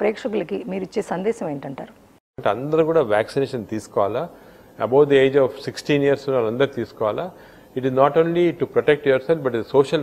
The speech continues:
Speaker 2: responsibility. మన కమ్యూనిటీలో అందరిని protect చేయడానికి, ఈ second wave తగ్గిపోవడానికి, మన economy నార్మల్గా రావాలంటే అందరూ కూడా కంప్లీట్గా vaccination is the mantra. కంపల్సరీగా తీసుకోవాలి అందరూ vaccine. And vaccination వల్ల side effects ఏం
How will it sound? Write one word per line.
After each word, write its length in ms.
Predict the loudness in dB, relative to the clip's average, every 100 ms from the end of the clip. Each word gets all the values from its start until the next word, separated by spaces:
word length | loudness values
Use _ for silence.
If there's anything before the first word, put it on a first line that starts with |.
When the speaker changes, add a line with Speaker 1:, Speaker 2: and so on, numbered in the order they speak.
| 0
Speaker 2:
responsibility. 680 | 0 -6 -6 -10 -14 -14 -18 -10
మన 100 | -8 -6
కమ్యూనిటీలో 600 | -6 -4 -2 -2 -4 -2 -2
అందరిని 340 | -4 0 0 0
protect 280 | -4 -4 -4 -4
చేయడానికి, 380 | -4 -6 -12 -16 -18 -20 -20 -14 -10
ఈ 40 | 0
second 280 | 2 2 2 4
wave 160 | 4 4
తగ్గిపోవడానికి, 800 | 0 0 2 2 2 -6 -12 -16 -16 -20 -20 -8
మన 200 | -4 -4
economy 380 | 2 0 2 0 4
నార్మల్గా 340 | 2 2 0 2
రావాలంటే 340 | 2 0 -2 -4
అందరూ 220 | 0 0 2
కూడా 120 | 0 -2 -6
కంప్లీట్గా 500 | -8 -8 -6 -2 -2 -2
vaccination 560 | -4 -4 -2 -2 -2 -6
is 60 | -4
the 80 | -4 -4
mantra. 280 | -4 -6 -8 -12 -16 -14
కంపల్సరీగా 500 | -4 -4 -2 -6 -6
తీసుకోవాలి 340 | -14 -12 -12 -12
అందరూ 180 | -16 -18 -20
vaccine. 340 | -20 -20 -20 -20 -20 -20 -10
And 100 | -6 -2
vaccination 440 | -2 0 -2 -2 -6
వల్ల 120 | -6 -4
side 160 | -4 -2
effects 260 | -6 -4
ఏం 60 | -4